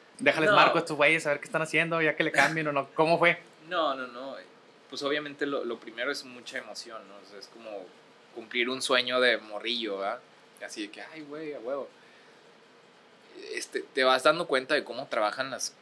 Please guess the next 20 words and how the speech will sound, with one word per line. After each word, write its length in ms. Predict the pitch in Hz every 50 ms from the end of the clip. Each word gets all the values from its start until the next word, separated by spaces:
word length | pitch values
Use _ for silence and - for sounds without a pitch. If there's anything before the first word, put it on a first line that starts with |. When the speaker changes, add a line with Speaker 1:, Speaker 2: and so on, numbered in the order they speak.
| - -
Speaker 2:
las 200 | 104 101 101 -
cosas 580 | - - 131 127 117 - 143 139 151 - - - - - - - - -
y, 280 | 123 113 113 110 107 104 107
y 60 | 113 104
por 300 | - - 107 98 101 98
qué. 340 | - - 131 147 139 - - - - - - - - - - - - - - - - - - 82 - -
Y, 260 | 107 110 104 104 120
y, 200 | 117 104 85 - - - - - - - - - - - -
y 100 | 135 135
al 140 | 131 127
principio, 680 | 127 - 135 127 123 - - 147 147 160 190 196 202 202 - - - - - - - - - - - - - - - - - - - - - - - - - - - - - - - - - -
en 240 | 127 143 135 131
el, 200 | 123 120 117 - 101
en 480 | 104 113 117 123 127 127 120 117 113
la, 180 | 117 113 113 113 - 110 - - - - - - - - - - - -
nosotros 540 | 131 131 131 127 - - 139 - 151 185 180
no 120 | 180 180 -
creo 200 | 160 156 151 -
que 200 | 175 170 165 156
estábamos 640 | 139 - - - 131 135 143 156 160 160 147 -